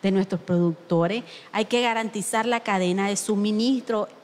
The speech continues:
Acá es muy importante, como le decía, garantizar un adecuado transporte,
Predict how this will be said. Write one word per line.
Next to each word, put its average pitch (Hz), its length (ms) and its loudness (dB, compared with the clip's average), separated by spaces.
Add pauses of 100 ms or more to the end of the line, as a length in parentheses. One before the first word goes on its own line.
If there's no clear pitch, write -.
(340)
Acá 196 560 -2
es 214 160 2
muy 233 180 6
importante, 214 640 0
como 190 220 2
le 175 120 6
decía, 214 520 2
garantizar 180 680 0
un 208 200 -2
adecuado 202 520 2
transporte, 208 640 -2